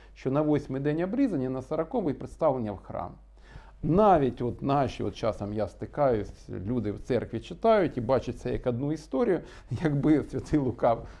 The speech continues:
помітив, що на сороковий день було б легше розділяти. А так нам треба пам'ятати: старий Заповіт, Тару, це у нас книга Левит,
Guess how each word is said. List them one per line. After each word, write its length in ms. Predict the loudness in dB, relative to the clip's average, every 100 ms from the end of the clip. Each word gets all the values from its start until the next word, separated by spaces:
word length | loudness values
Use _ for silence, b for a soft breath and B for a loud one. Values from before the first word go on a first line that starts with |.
| B
помітив, 540 | -2 2 4 4 2 2
що 140 | -2
на 100 | -4
сороковий 540 | 4 4 6 4 4
день 240 | 2 -2 -4
було 220 | 0 0
б 80 | 2
легше 440 | 4 2 0 -6
розділяти. 680 | -8 -8 -8 -4 -4 -4 -8 -14 B B
А 100 | -2
так 340 | 2 8 8 6
нам 220 | 0 0
треба 280 | 0 2 0
пам'ятати: 840 | -2 -2 0 2 6 6 4 -2 -4 B B -20
старий 360 | 0 2 2
Заповіт, 840 | 0 -4 -2 -4 -2 -2 0 -2 -6 -8
Тару, 680 | -2 0 0 -2 0 0 -2 -6 B -14
це 200 | 0 2
у 140 | 2
нас 240 | 2 0
книга 680 | 0 -2 2 2 2 2 0 -2
Левит, 920 | -2 2 4 4 4 0 0 2 2